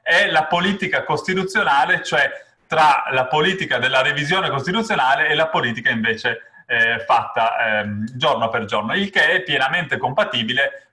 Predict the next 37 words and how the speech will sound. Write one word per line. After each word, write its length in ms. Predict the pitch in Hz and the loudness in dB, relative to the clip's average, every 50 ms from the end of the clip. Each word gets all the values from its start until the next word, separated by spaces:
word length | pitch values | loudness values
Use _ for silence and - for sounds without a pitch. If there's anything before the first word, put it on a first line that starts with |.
| _ | _
con, 320 | - - 135 123 123 123 127 | -4 0 0 0 0 0 0
eh, 240 | 131 127 127 - - | 0 0 0 0 -2
la 120 | 117 120 120 | -2 0 0
natura 720 | 120 117 113 - - 135 131 131 123 120 120 - - - | 0 -2 -2 -2 -2 0 2 2 2 2 0 -4 -10 -6
antipluralistica, 1160 | - 135 139 139 127 120 113 120 127 131 160 190 220 170 113 - - - - - 107 104 104 104 | -2 -2 -2 -2 -2 -4 -4 -2 0 0 0 0 0 -2 -4 -4 -6 -4 -2 0 0 0 0 -2
cioè 200 | - 123 113 107 | -2 -4 -4 -4
nel 140 | 104 104 | -4 -6
senso 300 | 101 - 117 113 - 110 | -8 -8 -8 -8 -6 -6
che, 220 | - - - - - - - - _ _ - | -4 -2 -4 -4 -6 -12 -20 -20 _ _ -6
eh, 760 | - 110 104 104 101 98 98 98 98 98 98 95 95 95 95 | -2 0 0 2 2 0 0 0 -2 -2 -4 -4 -6 -8 -6
laddove 420 | 98 107 110 110 113 135 143 135 127 | -2 -2 -2 0 0 2 2 2 2
la 80 | 120 | 2
natura 320 | 117 113 113 - - 147 139 | 0 0 -2 -2 -2 0 0
antipluralistica 840 | 131 127 117 123 117 127 120 123 123 123 - 151 156 - 123 110 107 | 0 -2 -4 -6 -4 -2 0 0 0 0 -2 -2 -4 -4 -4 -4 -2
in 80 | 104 101 | -2 -2
qualche 260 | 110 117 117 - 120 | -2 -4 -2 -2 0
modo 300 | 113 135 - - 117 113 | 0 0 0 0 0 0
rifiuta 540 | 113 123 120 - - 170 185 190 - - 131 | 0 -2 -4 -4 -4 -2 -2 0 0 -2 -2
il 40 | |
riconoscimento 640 | 120 123 123 131 123 - - - 131 131 151 143 - | -2 -2 -2 -2 -2 -2 -2 -2 -2 -2 -2 -4 -2
delle 220 | 123 117 113 113 113 | -4 -2 0 0 0
ragioni 320 | 117 117 117 143 143 143 | 0 -2 -2 -2 -2 -2
dell'altro, 560 | 165 202 214 - 117 117 120 120 - - 117 | -2 -2 0 2 2 2 0 -2 -4 -8 -6
questo 300 | - 165 165 - - 143 - - - - _ _ _ _ _ _ | -2 -2 -2 -2 0 -2 -2 -4 -6 -16 _ _ _ _ _ _
rifiuto 560 | - 127 127 147 - - 202 208 214 202 190 | -4 -4 -2 -4 -4 -2 -2 0 0 0 0
della 160 | 160 143 135 135 | 0 0 0 -2
distinzione 840 | - 143 - - - 147 139 - - - 156 156 147 123 110 107 104 | -4 -4 -6 -6 -6 -6 -6 -6 -4 -2 0 0 0 0 -2 -4 -2
tra 240 | - 139 139 135 127 | 0 2 2 2 2
il 140 | 123 117 107 | 0 -2 -4
piano 300 | - 165 165 170 - 156 | -2 0 2 2 2 0
costituzionale 640 | - 147 - - 143 131 - - 147 147 143 123 113 | -4 -4 -8 -8 -8 -8 -6 -2 0 0 0 0 0
e 40 | 113 | -2
il 80 | 107 107 | -2 -2
piano 200 | - 147 151 147 | -2 -2 -2 0
della 140 | 143 127 120 | 0 -2 -2
legislazione 540 | 117 117 123 123 131 143 139 - 160 156 | -4 -4 -6 -4 -4 -4 -4 -2 -2 -2
ordinaria 480 | 156 175 214 190 123 107 107 110 117 113 | -2 -2 -2 -2 0 0 0 0 0 -2